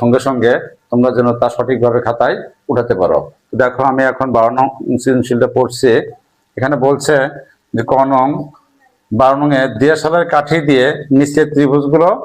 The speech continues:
প্যাটার্ন তৈরি করা হয়েছে। দিয়াশালের কাঠি দিয়ে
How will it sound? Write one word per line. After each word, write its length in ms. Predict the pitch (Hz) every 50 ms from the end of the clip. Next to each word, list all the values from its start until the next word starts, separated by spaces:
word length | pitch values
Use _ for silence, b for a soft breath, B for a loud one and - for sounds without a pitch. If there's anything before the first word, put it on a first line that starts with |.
| - - - _ _ _ _ _ _ _ _ -
প্যাটার্ন 300 | 147 147 147 165 170 175 160 - -
তৈরি 180 | 156 151 139 131 127
করা 140 | 139 127 104 101
হয়েছে। 320 | 104 98 - - - 76 64 - - - _ - 104 104
দিয়াশালের 460 | 120 135 147 143 147 143 143 160 165 156 156
কাঠি 220 | 135 127 127 135 143
দিয়ে 240 | 127 139 147 156